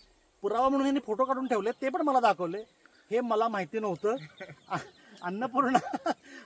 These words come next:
अन्नपूर्णा हे पिकासाठी आहे, पण आता घरात पण या वाघानं उपयोग केला आहे.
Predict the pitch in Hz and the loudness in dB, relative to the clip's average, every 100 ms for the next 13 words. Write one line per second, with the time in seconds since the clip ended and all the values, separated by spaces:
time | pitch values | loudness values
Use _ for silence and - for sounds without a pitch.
0 | - 185 247 269 269 269 - 233 277 285 | -8 -4 -2 -2 0 0 -2 -2 0 0
1 | 247 254 208 190 233 - - _ 214 240 | 2 4 4 2 -2 -6 -20 _ -2 0
2 | 254 180 202 233 269 262 262 220 240 226 | 0 2 0 2 0 4 4 4 2 0
3 | 214 214 220 190 220 | -2 -2 0 2 2